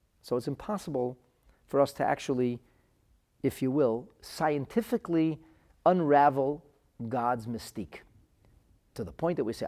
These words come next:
"Aha, now we have scientific proof. Here is God." You know, the, the God particle, the Higgs Boson God particle,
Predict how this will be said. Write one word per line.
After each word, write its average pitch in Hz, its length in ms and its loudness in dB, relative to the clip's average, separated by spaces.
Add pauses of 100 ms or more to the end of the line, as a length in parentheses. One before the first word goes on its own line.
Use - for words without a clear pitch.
"Aha, - 420 2 (580)
now 165 300 6
we 160 100 2
have 135 240 4 (200)
scientific 160 600 -6
proof. - 340 -10 (100)
Here 143 180 2
is 101 120 -6
God." - 280 -14 (2000)
You 110 80 -6
know, 101 100 -8
the, 92 280 -10 (640)
the - 80 -12
God 127 300 -2
particle, 127 580 2
the 101 80 -18
Higgs 117 300 -8
Boson 113 440 -8
God 117 260 -10
particle, 165 500 -4